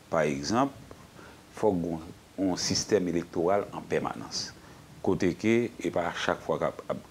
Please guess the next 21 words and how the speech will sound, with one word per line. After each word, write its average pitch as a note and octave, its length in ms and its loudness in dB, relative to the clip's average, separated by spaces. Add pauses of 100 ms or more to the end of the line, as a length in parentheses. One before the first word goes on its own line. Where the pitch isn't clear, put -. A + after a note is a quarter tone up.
(160)
y E2 380 2
a - 0 -
une D#2+ 80 0
élection - 260 -2
pour D#2+ 160 -6
gagner D#2 180 -4
un D2+ 220 -6
C D#2+ 320 2
E D2+ 100 -4
P, G#2+ 220 2
pour D#2 200 0
aller C#2+ 100 0
goumer, D#2+ 340 0
pour - 120 -12
former E2 320 2
un D2 140 -4
C C#2+ 200 -4
E C#2 40 -6
P. C2+ 240 -8
Faut A#2+ 200 4
que, - 80 -8